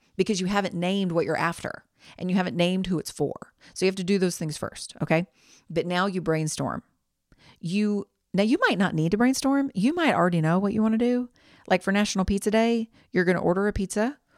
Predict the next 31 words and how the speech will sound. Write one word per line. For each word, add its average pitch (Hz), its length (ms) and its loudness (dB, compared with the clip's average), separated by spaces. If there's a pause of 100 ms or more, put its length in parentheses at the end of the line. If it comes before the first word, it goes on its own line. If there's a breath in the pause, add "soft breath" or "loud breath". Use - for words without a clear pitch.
(100)
from 175 180 -2
four 175 240 2
or 185 60 0
five 180 240 2
different 170 240 -4
places 180 560 -4 (360)
and 175 120 2
have 175 120 0
a 165 40 0
taste 160 260 -2
test 156 160 -4
with - 120 -10
your 180 80 -6
family 165 240 -2
for 202 120 -6
dinner. 156 300 -4 (320)
Boom, 143 220 0 (300)
done. 139 340 -4 (1080 soft breath)
But 233 100 6
it's 233 160 0
still 339 220 0
nice 202 260 2
to - 80 -2
think - 240 -4
through 160 460 0 (320)
the 160 140 2
different 160 340 -2
elements 151 340 -2
of 180 100 -2
a 185 40 -2
celebration 208 800 0